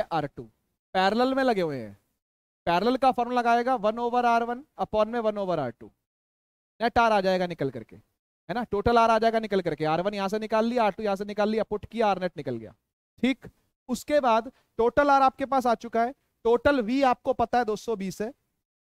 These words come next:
टोटल वी आपको पता है दो सौ बीस है, तो करंट निकल के आ जाएगा वी by आर से।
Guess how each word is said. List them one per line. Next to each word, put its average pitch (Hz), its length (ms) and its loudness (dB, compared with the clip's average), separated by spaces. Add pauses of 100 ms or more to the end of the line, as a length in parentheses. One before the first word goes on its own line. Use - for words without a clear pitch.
(120)
टोटल 233 300 0
वी 240 120 -2
आपको 247 280 2
पता 233 200 -2
है 233 60 -2
दो 214 100 -4
सौ 214 160 -8
बीस 180 260 -6
है, 226 80 -4
तो - 160 -10
करंट 240 280 2
निकल 233 260 0
के 233 120 -4
आ 214 120 4
जाएगा 220 240 0
वी 190 180 -6
by 180 200 0
आर 123 160 -4
से। 107 120 -14